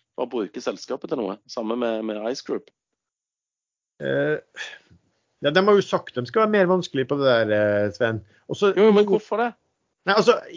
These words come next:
Speaker 2: INSER da, har det jo vært masse fram og tilbake. Altså, eh, et problem kan være at hvis du har potensielle tvister, ikke sant?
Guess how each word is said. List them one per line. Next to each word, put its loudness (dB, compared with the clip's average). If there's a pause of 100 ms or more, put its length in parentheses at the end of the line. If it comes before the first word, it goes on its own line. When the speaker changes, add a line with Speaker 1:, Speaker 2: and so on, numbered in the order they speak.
Speaker 2:
INSER 4
da, 8 (160)
har 2
det 4
jo 2
vært 0
masse -6
fram 0
og -10
tilbake. 0
Altså, -2 (500)
eh, 4 (260)
et 2 (100)
problem 2
kan -4
være 2
at -20 (100)
hvis -6 (100)
du 0 (400)
har -2 (500)
potensielle 0 (760)
tvister, 0 (920)
ikke -10
sant? -4